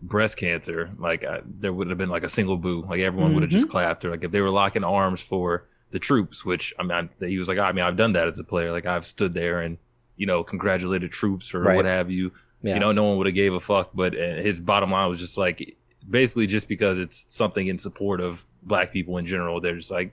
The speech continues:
Speaker 1: "Nah, there's something off there. Like, we just,
Speaker 2: Mm-hmm.
Speaker 1: we're, we're not fucking quite with that." But I think he made a really good point that, like,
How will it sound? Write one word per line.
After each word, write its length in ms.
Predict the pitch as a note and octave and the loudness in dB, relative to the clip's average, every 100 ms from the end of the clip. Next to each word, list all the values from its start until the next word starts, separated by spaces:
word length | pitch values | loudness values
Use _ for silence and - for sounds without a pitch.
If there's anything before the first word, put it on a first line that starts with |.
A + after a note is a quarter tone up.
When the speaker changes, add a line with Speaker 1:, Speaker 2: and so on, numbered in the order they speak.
| - | -4
Speaker 1:
"Nah, 360 | C3+ C3 A#2+ | 2 4 4
there's 180 | G#2+ G#2 | 4 2
something 240 | - F#2+ F2+ | 2 0 0
off 220 | E2+ - | 0 0
there. 140 | E2+ | 0
Like, 160 | F2 E2+ | 0 0
we 100 | F2+ | -2
just, 220 | E2+ E2+ | -4 -2
Speaker 2:
Mm-hmm. 320 | D#3+ C#3+ D3 D#3+ | 0 0 -2 -2
Speaker 1:
we're, 200 | G#2+ B2 | 0 2
we're 140 | C3 C3+ | 6 6
not 200 | B2 A#2 | 4 4
fucking 400 | A#2+ - G#2+ G2+ | 2 4 0 2
quite 280 | - G#2 | 2 2
with 140 | F2 F#2 | 2 0
that." 300 | F#2 F2 D#2 | 2 0 -2
But 140 | F#2+ F#2 F2 E2 | -4 -4 -6 -2
I 60 | G#2+ | 0
think 200 | C3+ G#2+ | 2 2
he 80 | G2+ | 4
made 140 | G2 | 4
a 40 | F#2+ | 2
really 140 | F#2 | 0
good 140 | F2+ E2 | -4 -2
point 240 | F#2+ F2 | -2 0
that, 180 | F2 E2+ | 0 0
like, 220 | F2+ F2 | 0 -2